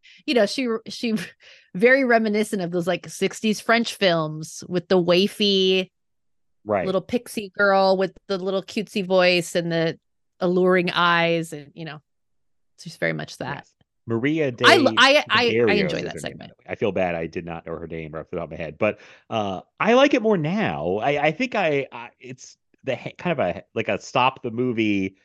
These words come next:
Speaker 2: hangout
Speaker 1: <laughs>
Speaker 2: type thing, and it's like, I g-, I feel like he's going for, like, a, yeah, like, a French New Wave or something where it's just people kind of
Speaker 1: Yes.
Speaker 2: having a conversation,
Speaker 1: Yes.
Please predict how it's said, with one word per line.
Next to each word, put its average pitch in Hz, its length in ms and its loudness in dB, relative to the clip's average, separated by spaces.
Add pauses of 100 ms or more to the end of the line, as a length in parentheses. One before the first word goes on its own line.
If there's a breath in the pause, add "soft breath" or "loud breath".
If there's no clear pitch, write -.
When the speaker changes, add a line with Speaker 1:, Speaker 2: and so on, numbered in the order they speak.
(380)
Speaker 2:
hangout 110 640 0
Speaker 1:
<laughs> - 80 -20
Speaker 2:
type 104 360 0
thing, 85 440 -4 (400 loud breath)
and 131 120 2
it's 123 240 0
like, 113 460 0 (1200 loud breath)
I 208 100 2
g-, 196 140 -2
I 220 80 0
feel 269 140 -2
like 311 100 0
he's 208 140 -2
going 143 360 2
for, 131 140 -2
like, 110 280 -2
a, 87 360 -4 (200)
yeah, 151 120 2
like, 127 140 2
a 117 80 -2
French 139 400 -8
New 127 180 4
Wave 110 420 2
or 98 80 0
something 98 280 -2
where 101 160 4
it's 98 100 -2
just - 160 -10
people 269 260 4
kind 123 200 0
of 101 100 2
Speaker 1:
Yes. - 20 -16
Speaker 2:
having 113 260 -2
a 98 40 -8
conversation, 107 720 -4
Speaker 1:
Yes. - 560 -6